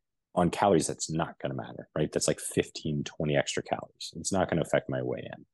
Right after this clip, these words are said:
Um, but I know the difference of, like, two hundred calories of potato or two hundred grams of potatoes and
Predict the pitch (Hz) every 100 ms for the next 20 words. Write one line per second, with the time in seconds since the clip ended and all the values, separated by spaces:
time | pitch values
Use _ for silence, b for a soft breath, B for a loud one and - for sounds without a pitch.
0 | b b b _ 80 71 71 69 76 -
1 | 90 78 82 85 76 76 73 73 71 69
2 | 69 - - 87 82 71 73 78 67 65
3 | - - - 69 67 64 - 78 - 82
4 | 73 69 73 65 - - 69 69 65 64